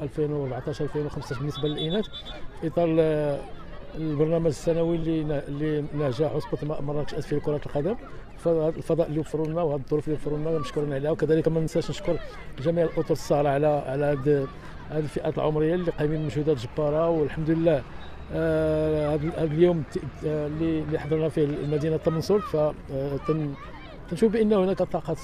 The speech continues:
شابه اللي عندها، عندها مؤهلات اللي، اللي ان شاء الله غتقدر تقول الكلمه ديالها في المستقبل، بشريطه ان، ان، ان، ان توفر لها ظروف شويه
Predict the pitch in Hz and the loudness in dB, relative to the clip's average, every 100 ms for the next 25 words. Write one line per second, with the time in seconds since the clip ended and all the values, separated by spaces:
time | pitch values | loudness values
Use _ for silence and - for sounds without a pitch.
0 | - - 165 139 151 151 151 151 139 143 | -8 -2 -2 0 0 0 2 2 2 0
1 | 147 156 147 143 143 156 139 147 151 151 | -2 0 -2 -2 -2 -2 0 0 0 0
2 | 139 139 151 147 139 - - - - - | -2 -2 0 0 -2 -8 -14 -14 -14 -6
3 | 160 147 151 160 156 151 - - 151 123 | -2 0 0 2 2 0 -4 -4 -2 -2
4 | 151 165 151 135 143 135 147 143 139 170 | 0 0 -2 -2 -2 -2 -6 -6 -2 -2
5 | 143 - 156 165 165 165 170 160 151 156 | -2 -2 -2 -2 -4 -2 -2 -4 -6 -6
6 | 156 156 151 151 160 - - 156 156 151 | -6 -6 -6 -6 -6 -6 -2 0 2 2
7 | 147 156 - 147 147 147 | 2 2 0 -2 0 0